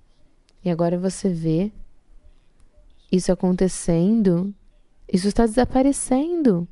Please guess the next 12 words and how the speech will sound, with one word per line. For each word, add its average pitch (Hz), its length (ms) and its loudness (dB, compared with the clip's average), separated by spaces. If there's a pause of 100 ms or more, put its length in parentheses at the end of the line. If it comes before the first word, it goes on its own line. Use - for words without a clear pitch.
(1040)
É 240 80 2
terrível. 254 960 2 (1000)
E 208 60 4
nessa 226 360 2
época 269 760 2
onde 214 260 2
devemos 220 640 0 (560)
odiar 262 600 2 (180)
o 226 100 0
diabo, 180 600 2 (500)
as 269 180 4
igrejas 311 840 2